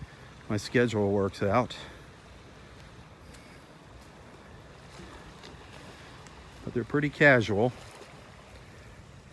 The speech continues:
And I really don't, I, I actually encourage people to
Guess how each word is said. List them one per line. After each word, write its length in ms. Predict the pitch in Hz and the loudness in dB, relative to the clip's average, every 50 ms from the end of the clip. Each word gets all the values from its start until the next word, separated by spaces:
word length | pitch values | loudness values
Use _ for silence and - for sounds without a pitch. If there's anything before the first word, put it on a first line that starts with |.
| - - - - - - - - - - - - - - - - - - - - - | -20 -18 -18 -20 -18 -18 -18 -18 -18 -18 -20 -20 -20 -18 -18 -18 -18 -18 -18 -10 -6
And 120 | - 107 110 | -2 0 0
I 60 | 123 | 2
really 260 | 139 147 147 147 143 | 4 4 6 8 8
don't, 320 | 131 135 139 127 - - - - - - - - - - - - - - - - - - - - - - - - - - - - - - - - - - - - - - - - - - - - - - - - - - - - - - - - - - | 8 8 8 6 4 2 -2 -10 -10 -12 -14 -16 -16 -16 -16 -16 -16 -18 -18 -18 -18 -18 -18 -18 -20 -20 -20 -20 -20 -18 -18 -16 -16 -16 -18 -18 -18 -18 -18 -18 -18 -16 -14 -14 -12 -12 -12 -14 -14 -16 -16 -14 -14 -14 -14 -14 -14 -14 -12 -10 0 6
I, 160 | 127 143 135 - | 6 6 8 8
I 120 | 135 135 | 8 10
actually 340 | 135 139 139 - - 151 127 | 10 10 8 8 6 6 6
encourage 600 | 110 104 - - 151 160 123 90 80 76 - - | 6 4 4 4 6 6 6 4 2 -2 -6 -2
people 320 | - - 123 - 117 110 107 | 0 2 2 4 4 4 6
to 140 | 104 104 | 6 4